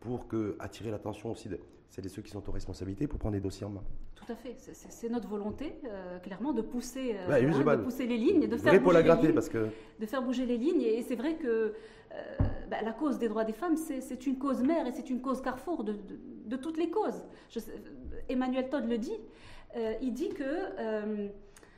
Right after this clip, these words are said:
Speaker 2: le, le développement socio-, pour le développement socio-économique d'un pays, euh, le, le, l'éducation de la femme et l'avancement du statut de la femme est très important. Pourquoi ? Parce que c'est elle,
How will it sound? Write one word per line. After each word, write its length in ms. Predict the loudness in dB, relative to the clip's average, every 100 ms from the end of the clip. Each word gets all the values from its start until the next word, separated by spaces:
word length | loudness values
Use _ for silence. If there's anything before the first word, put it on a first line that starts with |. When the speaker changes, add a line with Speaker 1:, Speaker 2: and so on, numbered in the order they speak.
| -20 _
Speaker 2:
le, 440 | -6 -2 0 2 2
le 160 | 0
développement 540 | 0 0 2 2 2 0
socio-, 340 | 0 -4 -6 -6 -10 0
pour 240 | 4 4
le 80 | 4
développement 340 | 0 0 0
socio-économique 640 | -2 -4 -6 -2 0 2 0
d'un 100 | -4
pays, 300 | -6 -4 -2 -2 -2
euh, 440 | -2 -2 -2 -2 -2
le, 60 |
le, 760 | 0 0 -2 -6 -8 -6 -2 2
l'éducation 640 | 4 4 2 2 -2 -4
de 60 | -2
la 80 | -4
femme 280 | -2 -2
et 80 | -2
l'avancement 560 | 2 2 2 2 2 2
du 80 | 0
statut 240 | -4 -4
de 60 | -4
la 60 |
femme 160 | -4 -4
est 80 | -2
très 220 | 0 0
important. 400 | 0 -2 -6 -10 -6
Pourquoi ? 420 | -6 -4 -4 -6 -18 -10
Parce 160 | -8 -4
que 80 | -4
c'est 200 | -4 -2
elle, 300 | -2 -2 -2